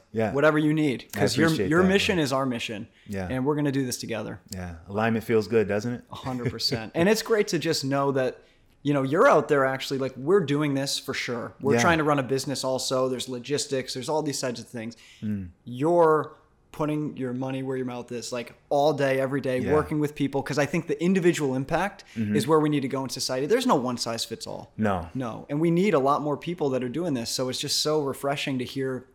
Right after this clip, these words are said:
Speaker 2: that you're doing it. It's
Speaker 1: Yeah.
Speaker 2: not, you didn't say one time, like, you know, how much you're trying to make, any of that. No,
Speaker 1: No.
Speaker 2: you're just trying to get the stuff you're doing out to the world 'cause the world needs it right now.
Speaker 1: Yeah, yeah. I mean,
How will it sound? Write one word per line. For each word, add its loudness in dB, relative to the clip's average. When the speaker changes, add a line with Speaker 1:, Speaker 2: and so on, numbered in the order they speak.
Speaker 2:
that -4
you're 0
doing 4
it. 0
It's 2
Speaker 1:
Yeah. 6
Speaker 2:
not, 0
you -2
didn't -2
say 0
one 0
time, 0
like, -4
you -2
know, -2
how -2
much -4
you're -6
trying -2
to -2
make, -4
any -2
of -2
that. -8
No, 0
Speaker 1:
No. -2
Speaker 2:
you're 0
just -4
trying -4
to -2
get -4
the -8
stuff -8
you're -6
doing -4
out 0
to -6
the 0
world -2
'cause -8
the -4
world -4
needs -6
it -8
right -10
now. -16
Speaker 1:
Yeah, -6
yeah. -8
I -2
mean, 2